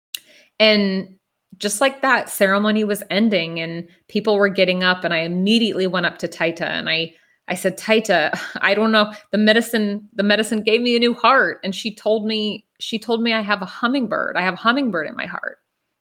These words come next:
And he looked at me and he said, "Yes, you do. I, you have a hummingbird, and it's your guardian, and it's a gift to you from spirit, and it's a messenger of your path. And if you stay on this path,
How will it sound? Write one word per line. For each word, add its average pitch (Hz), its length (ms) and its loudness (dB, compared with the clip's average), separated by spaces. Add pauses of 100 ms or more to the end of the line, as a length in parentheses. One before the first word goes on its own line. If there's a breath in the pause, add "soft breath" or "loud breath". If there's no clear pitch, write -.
(200)
And - 100 -2
he 202 100 2
looked 214 240 2
at 208 60 4
me 196 100 0
and 190 60 0
he 190 60 0
said, 185 180 -4
"Yes, 226 420 0
you 202 140 -2
do. 190 560 -4 (140)
I, 170 140 0 (100)
you 202 220 -4
have 214 160 -2
a 220 40 4
hummingbird, 208 600 0
and 170 160 -4
it's 170 200 -10
your 196 120 -4
guardian, 190 640 2 (300 soft breath)
and 208 100 2
it's 196 140 -2
a 185 40 -2
gift 226 440 -2
to 220 100 -4
you 160 160 -2
from 156 320 -10
spirit, 247 680 -2 (500)
and 196 120 2
it's 196 140 0
a 202 40 2
messenger 196 600 0
of 170 100 -4
your 156 120 -6
path. - 580 -4 (340)
And 202 100 0
if 196 140 -2
you 202 60 -2
stay 233 340 0
on 233 160 0
this 180 140 -6
path, 160 560 -2